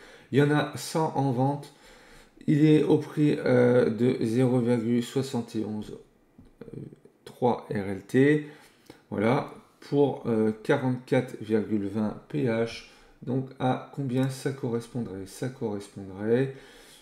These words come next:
à quarante-six, euh, dollars, voilà, quarante-sept dollars, donc à peu près cinquante L M T. Donc si on regarde par rapport au prix, euh, du marché, on voit qu'on serait ici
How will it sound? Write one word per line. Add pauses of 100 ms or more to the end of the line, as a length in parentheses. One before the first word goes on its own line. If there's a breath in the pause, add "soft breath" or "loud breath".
(240 loud breath)
à (640)
quarante-six, (180)
euh,
dollars,
voilà,
quarante-sept
dollars,
donc
à
peu
près
cinquante (680 soft breath)
L (680)
M
T. (380 loud breath)
Donc (100)
si
on
regarde
par
rapport
au
prix,
euh,
du
marché, (2000 soft breath)
on
voit
qu'on
serait
ici